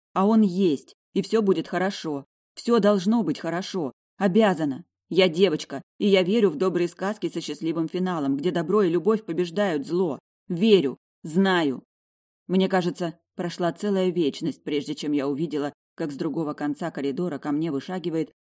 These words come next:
уже знакомая медсестра, шурша тапками. Сорвалась с места.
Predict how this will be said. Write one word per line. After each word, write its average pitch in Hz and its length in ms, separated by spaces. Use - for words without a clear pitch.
уже 180 200
знакомая 156 480
медсестра, 151 680
шурша 147 360
тапками. 131 540
Сорвалась 170 500
с - 40
места. 139 460